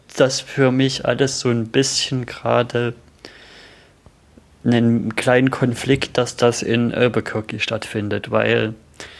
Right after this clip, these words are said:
wir wissen ja, dass Jimmy mal woanders gewohnt hat. Wo, wo war er, bevor er nach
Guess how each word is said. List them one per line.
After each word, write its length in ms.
wir 160
wissen 340
ja, 140
dass 240
Jimmy 640
mal 440
woanders 440
gewohnt 380
hat. 160
Wo, 260
wo 380
war 160
er, 120
bevor 360
er 80
nach 180